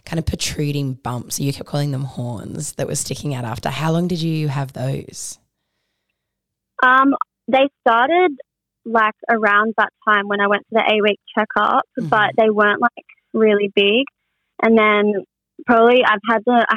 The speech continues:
Speaker 2: had them for, like, a, maybe two or three months, I think, or maybe, yeah, around two months. So they got worse and worse over time, but they were still evident, like, from, yeah, from that eight-week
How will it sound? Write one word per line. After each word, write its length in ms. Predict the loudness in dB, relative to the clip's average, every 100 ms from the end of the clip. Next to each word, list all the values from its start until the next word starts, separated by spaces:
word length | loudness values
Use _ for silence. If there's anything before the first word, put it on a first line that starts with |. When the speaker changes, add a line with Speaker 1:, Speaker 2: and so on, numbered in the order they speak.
| -2
Speaker 2:
had 100 | -2
them 120 | -2 0
for, 80 |
like, 160 | 0 0 0
a, 200 | 0 0 -6 _ _ _ -2
maybe 260 | 2 2 0 2
two 80 | 4
or 120 | 4 2
three 160 | 0 4
months, 280 | 4 2 0 -2
I 100 | 0
think, 260 | 4 4 4 0 -18 _ _ _ _ _ _ _ 2
or 60 |
maybe, 320 | 2 4 2 -2 -8 _ _
yeah, 260 | 2 4 4
around 260 | 4 2 0 0
two 100 | 2
months. 280 | 2 0 -4 _ _ _ _ _ _ _ _
So 60 | 2 2 0 -6 _ _
they 160 | 0 0 0
got 220 | 2 2 4
worse 260 | 4 2 2
and 120 | 2
worse 220 | 2 2 0 0
over 200 | 0 -2 0
time, 280 | 2 2 0
but 100 | 0
they 100 | 0
were 80 | 0 -2 _
still 300 | 2 4 2 2
evident, 460 | -2 0 -2 0 0
like, 180 | -2 -4 -20 _ _ _ _ -2
from, 320 | 2 2 0 -2 _ _ _ _ _ _
yeah, 280 | 2 2 0 -6 _ _ _ _ _ _
from 240 | 0 2 0
that 160 | 0 0
eight-week 320 | 0 0